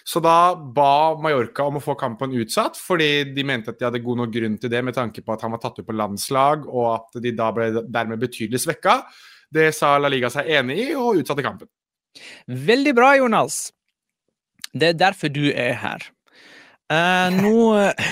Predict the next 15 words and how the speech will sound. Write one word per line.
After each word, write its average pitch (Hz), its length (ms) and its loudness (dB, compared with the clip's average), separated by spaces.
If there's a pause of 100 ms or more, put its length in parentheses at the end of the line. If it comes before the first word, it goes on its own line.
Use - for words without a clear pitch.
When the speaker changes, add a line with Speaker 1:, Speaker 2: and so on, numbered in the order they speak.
(400)
Speaker 2:
<laughs> - 920 -2
vi 220 200 4
skal 254 200 0
begynne, 175 520 0 (540)
eh, 139 180 0
Speaker 1:
As 190 140 2
opposed 190 320 2
Speaker 2:
med - 20 2
Speaker 1:
til 240 60 6
alle 202 120 4
de 202 60 4
andre 175 260 0
årene 156 300 -4
jeg 143 60 0
har 143 80 4